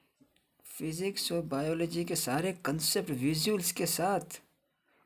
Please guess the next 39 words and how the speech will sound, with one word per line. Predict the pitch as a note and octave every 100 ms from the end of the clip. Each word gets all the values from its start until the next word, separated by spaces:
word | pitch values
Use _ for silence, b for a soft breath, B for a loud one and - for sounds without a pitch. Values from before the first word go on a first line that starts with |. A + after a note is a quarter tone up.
| -
वो |
आयरन | D3 D3 F3+
मैन | F#3 F#3+
फ़ोर | F3 - F3+ F3+
की | - F3 G3
कॉमिक | - E3+ E3+ F#3+ F3+
बुक | E3 F#3 F#3
भी | F3+
ले | G3 G#3
आए | G3
आप | F#3+ F#3
मेरे | F3+ E3+
लिए। | D3 A2 A2+ - _ _ _ _ _
वाह। | G#2+ A2+ C#3 D3+ D#3 - _ _ _ _ B B B B -
हाँ, | G3
ये | G3
सब | G3+ G3+
तो | A3+
ठीक | A3 G#3 G#3
है, | G3
ये | F3+
तो | F3
चलो | F3+ F#3+ F#3+ - - - _ D3 -
ठीक | - F3
है, | D3 - B B B -
लेकिन | F3 A3
मेरा | F3+ G3
गिफ्ट | D#3 G3 -
कहाँ | - D#3
है? | A#2 F2 - _ _ _ _ _ _ _ _ _ _
मैंने | B2 C#3
जो | C3+
आपसे | - D3
मांगा | B2+ B2 C#3
था, | C#3+ B2+ C3+ D3+
सुबह | - C#3 C#3+
में | C#3+
कहा | C3 C3+ D3
था, | D3 C3 C#3+ E3